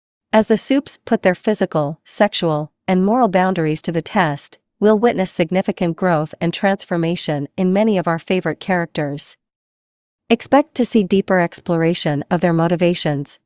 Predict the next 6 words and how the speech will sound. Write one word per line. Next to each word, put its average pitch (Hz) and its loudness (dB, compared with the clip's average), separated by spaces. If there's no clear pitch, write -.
relationships, 185 0
and 180 2
moral 190 4
compasses. 156 -4
Political 240 4
intrigue. 165 -2